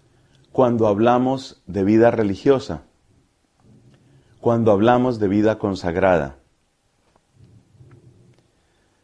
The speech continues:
Lo primero es la radicalidad. Radicalidad tiene que ver con raíz.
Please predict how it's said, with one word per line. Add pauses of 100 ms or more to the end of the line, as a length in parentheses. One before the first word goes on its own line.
(520)
Lo
primero
es
la
radicalidad. (2500)
Radicalidad (540)
tiene
que
ver
con (260)
raíz.